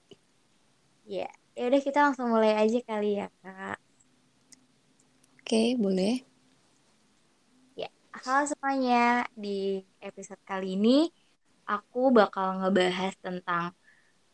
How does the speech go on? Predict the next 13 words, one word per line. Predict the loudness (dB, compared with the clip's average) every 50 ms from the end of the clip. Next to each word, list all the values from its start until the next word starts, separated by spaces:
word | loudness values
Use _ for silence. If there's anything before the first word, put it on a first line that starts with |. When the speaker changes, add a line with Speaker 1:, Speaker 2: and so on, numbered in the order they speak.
| _ _ _ _ _ _ -4
Speaker 1:
paradigma | 0 2 2 2 2 0 -2 -4 -6 -6 -6 -4 -4
ilmu | -4 -2 -2 2 2
administrasi | 2 2 4 2 -2 -2 -4 -6 -8 -10 -10 -8 -10 -8 -4 -4 -4 -4 -4 _ -6
dan | -6 -6 -6 -10
kebetulan | -10 -8 -8 -8 -6 -6 -6 -4 -2 -2
banget | 0 0 0 0 2 2 4 4 4 4 2 0 _ _ _ _ _ _ _ _ _ _ _ _ _ _ _ _ _ _ -10
aku | -8 -4 -4 0 4
ngebahas | 6 8 8 8 8 6 2 -2 -6 -8 -10
tentang | -8 -2 0 0 0 0 -4 -4 -4 -4 -6 -6 -10 _ _ _ _ _ _ _ _ _ _ _ _ _ _ _ _ _ _ -2
paradigma | 0 2 2 0 0 -4 -4 -6 -2 0
ilmu | 0 0 0 0 0 2 2 2
administrasi | 2 0 -2 -2 -2 -2 -2 -2 -2 -2 -2 -4 -6 -8 _ -6
ini | 2 4 8